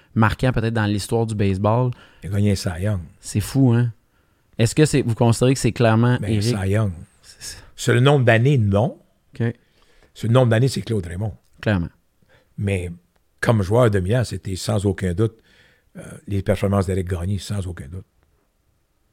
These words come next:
Speaker 1: Ah, moi, je pense que c'est une très belle histoire, puis j'aimerais ça, tu sais, j'ai hâte de parler de ça avec lui, mais je considère que j'étais content de l'entendre de votre part que
Speaker 2: Ah ouais.
Speaker 1: clairement, on peut dire ça.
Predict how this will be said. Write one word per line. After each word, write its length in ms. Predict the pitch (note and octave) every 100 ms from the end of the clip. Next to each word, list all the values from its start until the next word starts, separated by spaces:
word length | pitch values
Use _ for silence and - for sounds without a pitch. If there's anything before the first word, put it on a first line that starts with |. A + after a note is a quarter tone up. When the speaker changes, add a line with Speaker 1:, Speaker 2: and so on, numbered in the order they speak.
| _ -
Speaker 1:
Ah, 140 | G2+
moi, 140 | G2 G#2
je 60 |
pense 280 | - A#2 A2
que 180 | G2+ F#2+
c'est 220 | - G2+
une 200 | G2 F#2+
très 220 | - A#2
belle 180 | A2+ A#2+
histoire, 600 | G#2+ - A2 A#2+ B2 B2
puis 300 | - G2+ F#2+ - - - -
j'aimerais 380 | G#2 G#2 G2+
ça, 380 | G#2 - A#2+ A#2+ A2
tu 80 | -
sais, 20 |
j'ai 120 | A2 G#2+
hâte 140 | A2+
de 80 | A2
parler 260 | G2+ G2+
de 100 | G#2+ G2+
ça 180 | B2
avec 240 | A2+ G2 -
lui, 100 | C3
mais 140 | G#2+
je 60 | F#2
considère 400 | G#2 G2 A2+ A#2
que 220 | G#2 G#2+
j'étais 160 | - G#2+
content 280 | G2+ A#2+
de 60 | A#2
l'entendre 360 | G#2+ G2+ G#2+ A2+
de 40 |
votre 180 | G2 F2+
part 200 | A2 G2
que 120 | A2+
Speaker 2:
Ah 120 | G#2+ A2
ouais. 160 | - - -
Speaker 1:
clairement, 380 | A#2 G#2+ G#2 A2+
on 100 | G#2
peut 160 | G#2
dire 240 | G2+ G2+ F#2
ça. 260 | - G2+